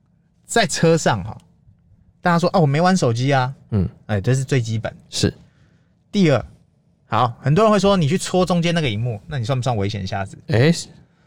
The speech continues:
Speaker 2: 好像分心了。
Speaker 1: 算，理论上算。
Speaker 2: 是。
Speaker 1: 好，OK，好，那这个，这个就是，因为特斯拉一定会碰到这个事情嘛。
Speaker 2: 对。
Speaker 1: 再来，你会不会遇到，好，你在车上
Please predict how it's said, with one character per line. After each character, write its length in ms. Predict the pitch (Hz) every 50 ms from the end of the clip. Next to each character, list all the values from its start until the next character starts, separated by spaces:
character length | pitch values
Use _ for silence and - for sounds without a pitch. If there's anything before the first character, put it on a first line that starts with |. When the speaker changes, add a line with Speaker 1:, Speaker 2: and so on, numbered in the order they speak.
| _ _ _ _ _ -
Speaker 2:
好 400 | - 117 98 80 73 73 71 64
像 440 | - - - - 202 180 156 143 131
分 260 | 120 - 139 131 123 123
心 260 | - - 120 117 117
了。 120 | 110 92
Speaker 1:
算， 100 | - - -
理 140 | 127 123 127
论 180 | 160 214 214 180
上 180 | - 180 147
算。 300 | 135 - - 160 - - - - -
Speaker 2:
是。 280 | - - 113 101 - - - - _
Speaker 1:
好， 140 | - 117 120
OK， 160 | 123 127 104 -
好， 200 | - 107 85 98
那 120 | 139 160 156
这 160 | 143 - 165
个， 140 | 151 135 123
这 120 | 123 175 165
个 160 | 139 120 110
就 140 | 117 120 117
是， 220 | 107 101 98 - -
因 100 | 160 180
为 80 | 190 175
特 140 | 165 196 175
斯 60 | 180
拉 60 | 143
一 40 | 139
定 80 | 156
会 60 | 151 143
碰 120 | 139 143
到 80 | 139 135
这 60 | 143
个 100 | 127 117
事 120 | 127 120
情 120 | - - -
嘛。 120 | 90 - - -
Speaker 2:
对。 140 | - 110 92 - - - - -
Speaker 1:
再 140 | - 156 131
来， 100 | 110 107
你 120 | 101 98
会 80 | 123 131
不 40 | 131
会 100 | 135 123
遇 120 | 123 120
到， 240 | 117 117 110 110 - - - - _ _ _ _ _ _ -
好， 100 | - 101
你 120 | 101 104
在 100 | 151 165
车 220 | - - 160 156 151
上 220 | 160 156 127